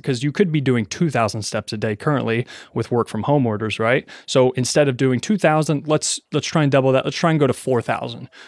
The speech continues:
Jumping from two thousand to ten thousand probably isn't a smart goal. Um, but if you just put down that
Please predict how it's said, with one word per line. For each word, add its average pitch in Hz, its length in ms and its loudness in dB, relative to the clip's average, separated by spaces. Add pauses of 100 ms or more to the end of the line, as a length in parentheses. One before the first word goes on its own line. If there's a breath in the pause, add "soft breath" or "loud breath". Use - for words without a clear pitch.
(160 loud breath)
Jumping 151 280 4
from 135 120 2
two 156 200 0
thousand 131 340 4
to 113 60 -4
ten 190 260 0
thousand 135 360 2
probably 120 340 0
isn't 110 200 -2
a 110 60 -4
smart 104 360 -8
goal. - 360 -10 (320 loud breath)
Um, 117 380 2 (100)
but 143 280 4 (360)
if 139 140 -6
you 143 80 -2
just 131 220 -4
put 160 200 -2
down 139 240 2
that 131 280 0